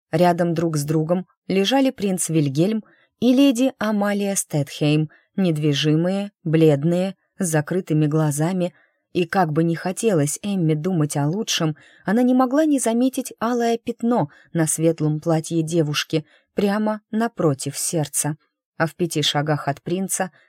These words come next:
стояли Вейрон и менталистка Амалии. Мира Свон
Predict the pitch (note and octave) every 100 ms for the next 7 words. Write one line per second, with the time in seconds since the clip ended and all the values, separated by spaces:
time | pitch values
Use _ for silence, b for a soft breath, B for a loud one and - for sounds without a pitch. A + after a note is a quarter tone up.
0 | b - G#3 B3+ D#4+ C#4 D#3 D3 C#3 E3+
1 | G3 - _ - A#3 B3+ B3 B3 G#3 D3+
2 | - D#3 D3+ E3 D#3+ C3+ C3+ C#3 D3 _
3 | _ _ F3+ E3+ D3 C#3 - F3 E3